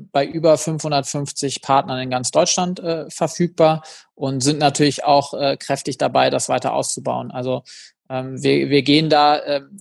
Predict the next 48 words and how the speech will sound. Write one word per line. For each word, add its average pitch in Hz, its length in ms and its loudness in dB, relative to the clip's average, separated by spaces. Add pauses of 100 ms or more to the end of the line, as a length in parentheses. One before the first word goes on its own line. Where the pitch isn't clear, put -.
(120)
und 143 260 -6
das 131 160 0
zeigt 151 300 2
auch, 147 180 0
glaub 143 200 -2
ich, 139 100 -10
die, 139 220 -10
die 143 120 -4
Relevanz 139 540 0
des 139 200 -4
Themas, 196 680 0
ähm, 143 340 -6
dass - 240 -2
wir 135 260 -2
einfach 143 360 -2
wahnsinnig 147 400 0
viele 143 180 2
Anfragen 151 540 0
bekommen 147 400 -2
von, 143 320 -6
von 139 160 -6
Gastronomen, 147 640 2
von 139 180 -2
Kunden, 160 420 0
die 139 140 4
uns, 139 300 0
äh, 143 80 0
Restaurants 139 580 2
vorschlagen, 156 720 0 (400)
dass - 180 -10
wir 143 120 0
da, 135 380 0
ähm, 135 360 -6
den 135 160 -4
Zahn 143 280 -4
der 131 120 0
Zeit 131 340 -4
treffen. 185 480 -4 (320)
Und 135 320 -10
nur 147 180 4
mal 151 160 4
so 139 120 2
ein 139 140 0
Gespür 165 420 2
dafür 160 320 0
zu - 100 -8
bekommen, 156 440 -2
also 135 320 -2